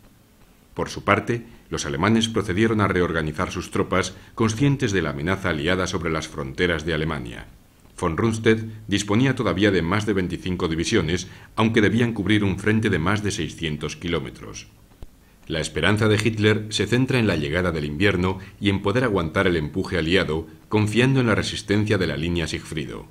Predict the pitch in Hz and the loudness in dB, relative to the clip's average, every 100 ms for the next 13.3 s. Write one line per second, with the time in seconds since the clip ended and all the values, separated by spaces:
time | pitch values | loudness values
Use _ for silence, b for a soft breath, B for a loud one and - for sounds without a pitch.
0 | - b b b b - 92 92 87 117 | -20 b b b b -4 -2 0 4 6
1 | 120 117 - - 101 95 82 101 110 107 | 6 0 -8 -2 2 2 2 2 2 2
2 | 107 98 101 123 131 123 101 90 80 85 | 0 -2 0 0 0 2 0 0 -2 -4
3 | 76 76 92 90 82 98 85 90 - B | -4 0 0 0 2 2 2 0 -4 B
4 | - 107 101 92 104 98 98 120 107 117 | 2 2 2 0 0 2 4 4 4 2
5 | 113 - 107 104 87 76 76 67 82 104 | -2 -2 -2 0 0 -2 -4 -4 -4 -2
6 | 104 92 - 78 82 82 78 78 80 78 | -2 -4 -6 -4 -2 -2 -4 -6 -4 -4
7 | 73 - 55 - - - - - _ - | -4 -6 -12 -14 -16 -20 -20 -20 _ -20
8 | - - 82 80 80 107 110 98 95 - | -20 -6 -6 -2 2 4 4 2 0 2
9 | 117 104 110 110 - - 95 85 92 120 | 2 4 2 -2 -4 -4 -2 0 2 2
10 | 131 127 110 110 107 98 95 85 - 95 | 2 0 -4 -2 0 0 2 0 2 2
11 | 82 92 95 - 110 104 98 120 120 117 | 2 0 -2 -8 -4 -2 -2 -2 -2 -2
12 | 101 73 - 107 98 101 104 87 87 80 | -2 -4 2 2 2 0 -2 -2 0 -2
13 | 64 58 - | -4 -10 -12